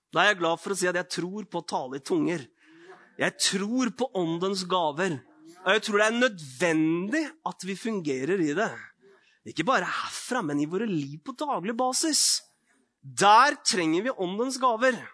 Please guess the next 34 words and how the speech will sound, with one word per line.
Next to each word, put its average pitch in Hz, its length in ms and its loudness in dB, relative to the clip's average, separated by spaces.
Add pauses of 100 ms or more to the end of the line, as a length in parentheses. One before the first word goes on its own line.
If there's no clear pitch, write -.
(880)
Plutselig 190 300 0
kommer 170 200 0
et 175 120 -10
kunnskapsord 170 720 -4
inn 156 160 0
i 156 80 0
livet 135 240 -4
ditt, - 280 -6 (760)
som 160 140 -4
bare 180 160 2
løser 160 440 0
opp 147 160 -6
alt 147 200 -4
sammen. 135 320 -4
Plutselig 202 260 -2
kommer 190 200 0
et 170 100 -12
visdomsord, 160 1160 -6 (400)
der 147 160 0
du 151 60 -6
får 185 260 -4
overnaturlig 147 680 -2
visdom. 156 480 -2 (360)
Plutselig 196 280 -2
kommer 202 280 0
overnaturlig 202 800 2
tro, 294 360 4 (360)
som 190 200 2
en 190 220 0
gave 208 560 4 (140)
inn 190 160 2
i 214 60 4
livet 190 340 2
ditt. - 280 0